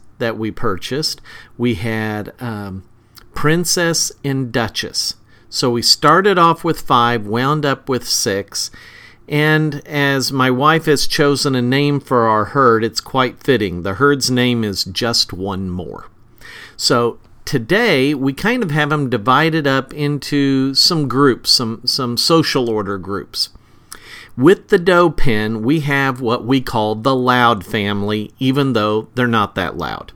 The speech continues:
And we have Josie, Allie, Valentina, and Shadow. Now, Josie and Allie were fainting goats that we got during the fall of two thousand six, along with,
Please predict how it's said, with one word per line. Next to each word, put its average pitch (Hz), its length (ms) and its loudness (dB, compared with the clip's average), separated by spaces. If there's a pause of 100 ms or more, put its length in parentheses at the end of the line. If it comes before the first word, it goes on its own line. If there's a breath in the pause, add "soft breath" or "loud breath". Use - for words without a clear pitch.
(580 loud breath)
And 123 140 0
we 156 200 4
have 160 280 0
Josie, 143 800 0 (420)
Allie, 135 600 0 (220)
Valentina, 147 1120 -2 (300)
and 165 200 -2
Shadow. 104 680 -2 (220)
Now, 113 200 -2
Josie 135 880 -2
and 117 260 -6
Allie 131 560 0 (480 loud breath)
were 127 160 0
fainting 160 640 0
goats 104 420 -2
that 107 260 -4
we 123 600 -2
got 120 440 0
during 113 280 0
the 110 60 -4
fall 104 380 0
of 98 120 -4
two 110 180 -6
thousand 101 520 -4
six, 98 460 -4
along 110 640 -4
with, 107 380 -2